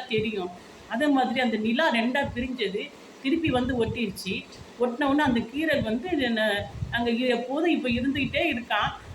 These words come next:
ஆம்ஸ்ட்ராங் அதை நேர்ல பார்த்தாராம். "நிலால ஒரு கீறல் இருந்துச்சு, அதை நான் பார்த்தேன்" அப்படின்னு வந்து சொல்றாரு. அப்ப ரசூல்லா எவ்வளவு உண்மையா அந்த நிலாவை பிளந்து காமிச்சிருப்பாங்க.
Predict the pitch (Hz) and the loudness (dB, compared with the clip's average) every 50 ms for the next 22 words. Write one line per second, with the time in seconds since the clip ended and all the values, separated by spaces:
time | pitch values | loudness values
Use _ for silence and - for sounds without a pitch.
0 | - - 240 285 320 330 - 302 285 269 247 233 226 214 226 247 277 285 285 277 | -4 -2 2 2 2 2 2 2 2 2 4 4 2 4 4 2 2 2 0 0
1 | - 233 208 208 214 196 190 175 170 175 - - - - - - 233 254 269 277 | 0 -2 -2 0 2 0 0 0 -2 -4 -6 -8 -6 -4 -2 0 2 2 4 4
2 | 285 277 269 240 233 - - - 269 311 311 285 247 233 214 202 196 - 214 202 | 4 4 4 2 2 0 -2 -2 -2 0 0 2 2 0 0 -2 -4 -4 -4 -2
3 | 196 196 196 185 175 - 185 190 202 196 - 190 185 170 160 - - - - - | 0 0 0 0 -2 -2 -2 -2 -2 -2 -2 -2 -4 -4 -4 -8 -14 -18 -20 -20
4 | - - - 208 214 254 294 302 262 240 233 220 240 214 196 190 190 185 170 175 | -14 -12 -10 -6 -2 0 2 2 2 0 0 0 0 0 0 0 0 -2 -2 -2
5 | 165 - - - - - - - - - - - - - - - - 233 233 - | -6 -10 -12 -14 -16 -20 -20 -20 -20 -20 -20 -20 -20 -20 -20 -8 -4 -4 -2 0
6 | 302 269 240 247 247 - 330 311 294 277 254 240 233 233 269 277 269 247 240 240 | 2 2 4 2 2 2 2 2 2 4 2 2 2 2 2 2 2 2 2 2
7 | 247 254 269 269 262 254 247 262 302 330 330 - 240 - 240 233 233 233 262 269 | 2 2 2 4 4 4 4 4 4 4 2 2 0 0 0 2 2 2 2 2
8 | 254 254 262 254 - 240 247 254 233 254 - 233 220 214 214 214 - 208 - - | 2 2 2 0 0 -2 -4 -4 -2 -2 0 0 0 0 0 -2 -6 -8 -6 -4
9 | 190 180 175 180 | -4 -4 -2 0